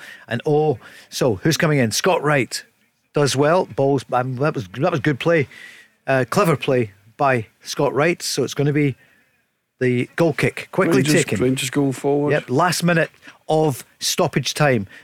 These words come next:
Speaker 1: Ball's played up over the halfway line. Carter Vickers. Uncharacteristic. That was the word of the first half. A poor clearance by him, but it falls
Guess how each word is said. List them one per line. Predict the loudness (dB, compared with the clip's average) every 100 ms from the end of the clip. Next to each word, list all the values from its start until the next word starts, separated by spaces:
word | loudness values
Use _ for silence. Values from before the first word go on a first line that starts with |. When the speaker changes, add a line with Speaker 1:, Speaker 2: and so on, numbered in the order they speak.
| -4
Speaker 1:
Ball's | 0 0 0
played | 0 0 0
up | -4 0
over | 0
the | 0
halfway | 0 0 0 2
line. | 2 2
Carter | 0 0 0
Vickers. | -2 0 -2 -4 -14 -20 -20 _
Uncharacteristic. | 0 0 2 0 0 2 2 2 0
That | 0 0
was | 2
the | 2 2 -2 -6 -2
word | 2 2
of | 2
the |
first | 2 0 2
half. | 2 2 0 -8
A |
poor | -6 -2 0
clearance | 2 0 0
by | 0 2
him, | 2 2 -2 -6 -20 -20 _ -4
but | -4
it | 0
falls | 2 4 2 0 -6